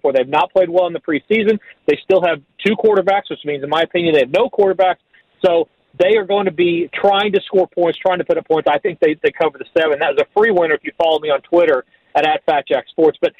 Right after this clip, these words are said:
it's basically spots. It's not about – how well the backup quarterbacks and receivers are gonna play against other backups. You can chase your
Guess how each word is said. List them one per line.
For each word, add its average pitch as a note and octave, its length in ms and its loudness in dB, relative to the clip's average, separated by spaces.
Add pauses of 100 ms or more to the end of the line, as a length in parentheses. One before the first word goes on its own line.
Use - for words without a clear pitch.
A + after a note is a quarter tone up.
(120)
it's A#3+ 240 -2
basically C#4 520 0 (120)
spots. F3 440 -4
It's D#3 200 -14
not G#3 260 0
about – G3+ 380 0 (320)
how G#3 240 2
well G#3 240 0
the D#3+ 100 -4
backup F3 440 -2
quarterbacks F3 580 -2
and C#3 120 -6
receivers D3+ 420 -2
are C#3+ 40 -2
gonna C#3+ 140 0 (160)
play F3 200 2
against D3+ 320 -4
other F3+ 240 2
backups. D#3 560 -4 (360)
You F3 120 -2
can E3 240 -4 (360)
chase - 320 -2
your F3+ 100 -2